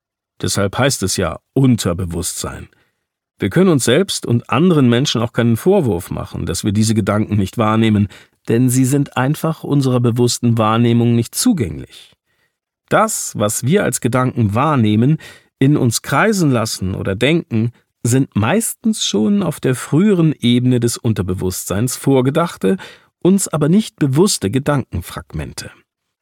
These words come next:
Man kann sich das ähnlich wie einen tiefen See vorstellen. Ganz unten, in der Tiefe, werden kleine Luftblasen gebildet. Das sind unsere unbewussten Gedanken.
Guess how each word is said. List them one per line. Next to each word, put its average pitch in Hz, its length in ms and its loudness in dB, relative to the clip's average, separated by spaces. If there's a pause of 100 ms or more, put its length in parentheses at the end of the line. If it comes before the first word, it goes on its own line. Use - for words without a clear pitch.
(440)
Man 143 140 0
kann 247 160 2
sich 233 140 0
das 165 220 -2
ähnlich 196 460 0
wie 160 100 2
einen 143 220 2
tiefen 196 460 0
See 131 260 2
vorstellen. 76 680 -8 (1040)
Ganz 226 360 0
unten, - 500 -2 (280)
in 95 100 0
der 90 180 -2
Tiefe, 151 640 -2 (480)
werden 113 540 2
kleine 175 520 0
Luftblasen 87 800 -4
gebildet. - 800 -16 (800)
Das 76 300 -10
sind 147 340 0
unsere 147 460 0
unbewussten 101 680 0
Gedanken. 90 640 -6